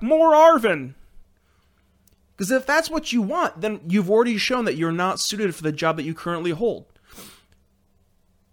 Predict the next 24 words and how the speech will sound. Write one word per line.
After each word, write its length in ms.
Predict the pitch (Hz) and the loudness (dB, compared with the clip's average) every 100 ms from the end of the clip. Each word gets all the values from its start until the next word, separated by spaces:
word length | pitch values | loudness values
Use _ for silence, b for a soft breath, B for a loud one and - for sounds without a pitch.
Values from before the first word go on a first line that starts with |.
| _ | _
The 80 | 156 | -2
Libertarian 580 | 294 370 - 302 277 208 | 0 0 0 -2 0 2
Party 600 | - 247 262 135 120 - _ _ _ _ _ _ _ _ _ - | 2 2 -2 -4 -6 -14 _ _ _ _ _ _ _ _ _ 0
isn't 240 | 269 311 | 2 2
a 60 | 240 | -2
Facebook 600 | - 233 254 - 165 - | 2 2 2 0 -2 -2
group 360 | 143 113 - - - - _ _ _ _ - | -4 -6 2 2 2 -14 _ _ _ _ 2
that 100 | 185 | 4
we 100 | 190 | 6
go 280 | 190 226 | 6 6
to 400 | 240 - 143 143 - _ _ _ - | 6 -2 -2 -4 -8 _ _ _ -4
to 120 | 190 | -2
have 320 | 202 220 208 | 2 2 2
our 120 | 190 | 2
little 240 | 190 202 185 | 2 2 2
roundtable 600 | 190 202 226 214 208 196 | 2 2 0 0 0 0
discussions 600 | 185 - 190 190 156 151 | -2 -2 -2 -2 -4 -4
about, 460 | 151 151 151 151 b b b | 0 2 2 -2 b b b
you 80 | 165 | -2
know, 140 | 151 | 0
the, 220 | 156 165 | 2 0
the 200 | 147 160 | 0 -2
intellectual, 960 | 190 202 185 196 196 - 170 170 165 160 | -4 -4 -4 -4 -4 -4 -2 -2 -4 -4
uh, 240 | 143 147 | -6 -6